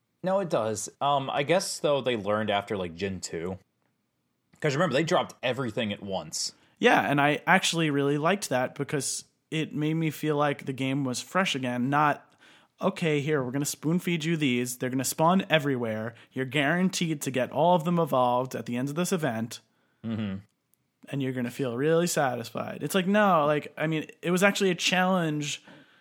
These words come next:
Speaker 2: to get all of Gen two, even though it was released all at once.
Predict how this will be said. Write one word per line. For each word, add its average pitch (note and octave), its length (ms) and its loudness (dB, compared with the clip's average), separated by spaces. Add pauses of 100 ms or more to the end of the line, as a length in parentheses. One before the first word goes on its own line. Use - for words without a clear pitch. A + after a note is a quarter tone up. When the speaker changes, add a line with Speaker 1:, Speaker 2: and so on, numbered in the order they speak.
(480)
Speaker 2:
to F#3 120 -2
get D#3 400 2 (460)
all D#3+ 220 4
of C#3+ 80 -4
Gen D3 260 -2
two, D3+ 260 0
even D3 260 -2
though C#3 180 -2
it G2 60 -6
was B2+ 160 -8
released C3 480 -6
all A#2+ 160 -4
at - 80 -10
once. - 400 -12